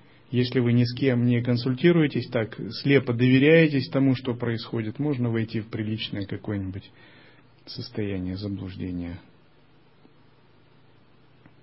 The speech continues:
И следующая ошибка — занимать подход такой,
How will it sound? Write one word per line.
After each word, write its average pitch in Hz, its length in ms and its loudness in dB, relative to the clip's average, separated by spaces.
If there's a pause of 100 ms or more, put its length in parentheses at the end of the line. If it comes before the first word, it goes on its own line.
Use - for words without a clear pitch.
(1600)
И - 80 -10
следующая 139 480 0
ошибка — 110 760 -2
занимать 123 560 4
подход 120 560 -2
такой, 104 420 -4